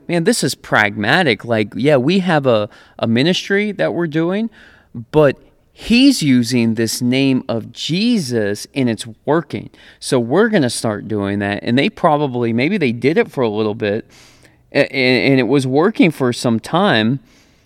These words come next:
and, uh, everything was going good. Everything was working, and yeah, this, this is great. Things are working. But then verse fifteen happens, and it says,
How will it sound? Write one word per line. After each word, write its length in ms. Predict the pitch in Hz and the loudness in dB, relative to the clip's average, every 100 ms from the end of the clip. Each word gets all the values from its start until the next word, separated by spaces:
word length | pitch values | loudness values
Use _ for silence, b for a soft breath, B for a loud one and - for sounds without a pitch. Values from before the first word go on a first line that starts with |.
| b _ _ | b _ _
and, 500 | - 131 127 123 123 | -4 0 2 4 4
uh, 440 | 98 123 120 120 120 | 4 4 4 2 0
everything 380 | - 135 165 202 | 0 2 4 4
was 120 | 196 | 2
going 260 | 175 208 202 | 4 4 6
good. 320 | 220 170 - - | 4 2 -2 -2
Everything 520 | 135 160 - 165 151 | 0 0 0 2 2
was 160 | 131 | 0
working, 760 | 139 175 190 - 196 190 185 - - | -2 -2 0 0 0 0 -2 -4 -4
and 640 | 110 110 110 107 107 - _ | 0 2 2 0 -2 -8 _
yeah, 380 | 135 165 269 113 _ - | -2 0 0 -4 _ -4
this, 240 | 131 143 127 - | -2 -2 -6 -4
this 200 | 139 170 | -4 -4
is 100 | 139 | -4
great. 440 | - 107 120 - | 0 0 0 -4
Things 280 | - 139 160 | 0 0 2
are 80 | 160 | 0
working. 460 | 175 220 110 98 - b b b b b | 0 0 -2 -4 -8 b b b b b
But 160 | - 135 | 2 6
then 200 | 170 143 | 6 6
verse 240 | 139 127 | 4 2
fifteen 540 | - 131 - - 110 98 | 2 0 0 -2 0 -2
happens, 680 | 101 - 95 95 - - _ _ - | -6 -10 -10 -12 -14 -20 _ _ -2
and 120 | 131 | 0
it 120 | 117 | 0
says, 400 | - 117 107 - | 2 4 4 0